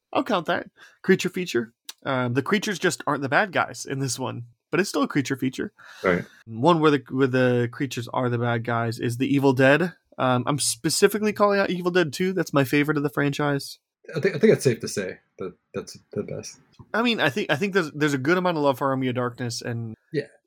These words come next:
Speaker 2: Purists
Speaker 1: I, I
Speaker 2: who like, who like the original.
Speaker 1: Yeah, a lot of people like the original. Uh, two's to me the best, and, uh, I don't think the, I don't think anybody would say the reboot is, the,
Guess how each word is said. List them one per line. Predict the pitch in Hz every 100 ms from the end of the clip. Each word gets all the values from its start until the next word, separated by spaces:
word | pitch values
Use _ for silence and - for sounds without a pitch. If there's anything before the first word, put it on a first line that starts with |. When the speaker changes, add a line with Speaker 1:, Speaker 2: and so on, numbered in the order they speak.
| _
Speaker 2:
Purists | - 143 135 127 - -
Speaker 1:
I, | 147
I |
Speaker 2:
who | 127
like, | 120 113
who | 131
like | 117 110
the | 123
original. | 117 113 120 - _ _ -
Speaker 1:
Yeah, | 170 170 151 147
a |
lot | 143 170
of | 170
people | 185 190
like | 180
the | 160
original. | 147 131 123 123
Uh, | 123 123 120 _ _
two's | - 175 135 123
to | - 135
me | 127
the | 120
best, | 113 110 113 -
and, | 120 117 117 131 _ _
uh, | 156 170 165 170 180 196 139 - -
I | 170
don't | 220
think | 240 214
the, | 160
I | 160
don't | 214
think | 240 208
anybody | 190 175
would | 151
say | 156
the | 123
reboot | 117 127 117 123 -
is, | 123 120
the, | 123 123 123 120 117